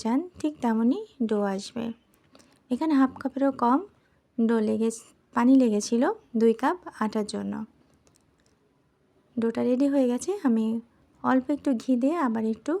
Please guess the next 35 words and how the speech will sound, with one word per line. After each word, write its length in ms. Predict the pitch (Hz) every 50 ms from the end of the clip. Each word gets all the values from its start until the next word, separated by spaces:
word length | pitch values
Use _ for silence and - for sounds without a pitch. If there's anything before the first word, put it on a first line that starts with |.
| - _ 247
ভালোভাবে 420 | 240 240 220 220 226 226 226 247 277 285
মুথে 220 | 247 226 214 - 220 208
নিচ্ছি। 320 | 208 208 202 - - - 240 233 233 _ _ _ _ _ _ _ _ _ _ -
ডোটা 220 | 226 220 214 233 226 220
রেডি। 220 | 214 208 214 277 415 - - _ _ _ _ _ _ _ -
এখন 220 | 233 233 233 277 269 262 254
এটা 140 | 247 277 285 277
আমি 140 | 247 240 254 240 226
দশ 120 | 202 208 - -
মিনিটের 320 | 220 226 226 220 240 233 220
জন্য 180 | 233 220 220 240 302 415 - _ - - - - _ - _ _ _ _ _ _ _ _ _ _ _
রেখে 240 | 247 240 233 233 285 254
দিব 100 | 277 269 285 277 262
এক 60 | 247 254 -
সাইডে। 300 | - 220 220 220 254 330 440 427 - - - _ 254
এই 80 | 262 277 269
ফাঁকে 260 | 294 294 277 - 302 277 247
আমি 160 | 226 233 277 392 453 - _ _ _ _ _ _ _ _ _
কিমাটা 340 | - 247 233 233 233 233 294 294 262
রেডি 180 | 233 214 208 208
করে 200 | 208 202 196 208 208 208
নেব। 180 | 214 208 208 214 220 233 - _ _ _ _ _ _ _ _ -
চুলায় 340 | - 240 226 233 233 254 285 294 - _ _ _ _ -
চলে 200 | - 262 262 277 277 269
আসলাম, 300 | 262 - - 269 285 339 359 285
একটা 160 | 240 - 240 226 -
প্যান 180 | 247 240 247 247 247
দিয়ে 120 | 262 269 285 277
আমি 120 | 240 233 226 220 -
পরিমাণ 280 | 226 220 220 220 220 220 220
মতো 160 | 226 220 - 247 -
সাদা 220 | 247 240 226 247 233
তেল 140 | - 254 247 247 233
দিয়ে 120 | 254 277 285 262
দুইটা 300 | 240 226 220 - - 262